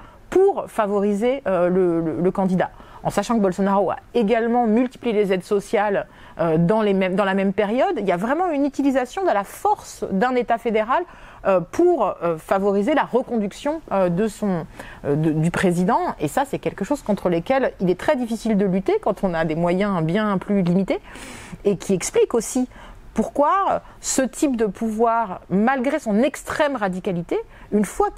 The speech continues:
qu'il dispose des instruments d'action de l'État, il a,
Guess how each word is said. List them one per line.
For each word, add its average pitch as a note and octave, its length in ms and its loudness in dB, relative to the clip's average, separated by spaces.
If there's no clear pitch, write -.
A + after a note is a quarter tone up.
qu'il F#3 480 0
dispose C#4+ 800 0
des G#3+ 320 2
instruments A#3 460 0
d'action A#3+ 500 -2
de F#3 200 4
l'État, F#3 320 2
il G3+ 140 4
a, C#4 180 2